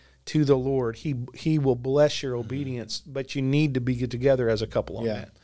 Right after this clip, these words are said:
Speaker 2: Well, and I think, I think Donald Whitney hits on this where he says, "Listen, giving is an act of worship."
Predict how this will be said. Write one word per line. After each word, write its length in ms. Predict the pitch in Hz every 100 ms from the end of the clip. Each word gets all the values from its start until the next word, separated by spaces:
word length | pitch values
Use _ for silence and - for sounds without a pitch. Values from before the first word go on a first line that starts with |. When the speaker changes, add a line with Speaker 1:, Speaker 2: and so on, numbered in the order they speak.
| _ -
Speaker 2:
Well, 240 | 175 165
and 100 | 156
I 60 | 143
think, 360 | - 202 202 -
I 140 | 120 123
think 300 | 165 160 131
Donald 260 | 135 131
Whitney 480 | 120 135 139 120 - -
hits 280 | 110 139 127
on 120 | 113
this 180 | 113 -
where 120 | 113
he 100 | 135
says, 300 | - 123 110
"Listen, 300 | 147 - 117
giving 280 | 135 190 185
is 140 | 117
an 80 | 113
act 240 | 127 131
of 120 | 113 98
worship." 500 | 113 139 - -